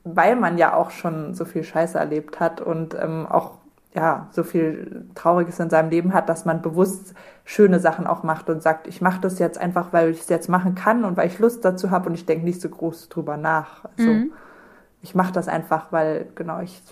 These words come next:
Speaker 1: ich's verdient hab, so
Speaker 2: Ja.
Speaker 1: auch mal was Schönes zu machen.
Speaker 2: Ja, das finde ich auch voll cool.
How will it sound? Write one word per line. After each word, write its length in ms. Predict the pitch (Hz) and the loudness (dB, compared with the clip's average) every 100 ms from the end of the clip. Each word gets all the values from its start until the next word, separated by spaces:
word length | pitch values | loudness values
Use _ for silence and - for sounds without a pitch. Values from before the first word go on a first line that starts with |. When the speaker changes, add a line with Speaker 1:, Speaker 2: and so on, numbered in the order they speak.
| _ | _
Speaker 1:
ich's 220 | 226 185 | -12 -10
verdient 460 | - 170 175 170 - | -2 0 0 -2 -6
hab, 200 | 165 - | -10 -12
so 240 | - 170 185 | -10 -8 -4
Speaker 2:
Ja. 180 | 247 208 | 0 0
Speaker 1:
auch 40 | 170 | 0
mal 80 | 156 | -4
was 140 | 156 | -4
Schönes 340 | - 175 160 | -2 -2 -4
zu 80 | - | -8
machen. 300 | 156 - 180 - - | -8 -8 -14 -14 -8
Speaker 2:
Ja, 200 | 185 - 208 | -6 -6 -8
das 160 | 175 - | -12 -8
finde 200 | 165 156 | -6 -4
ich 140 | - | -4
auch 120 | 143 | -8
voll 220 | - 139 139 - | -6 -8 -8 -10
cool. 240 | 135 151 | -8 -10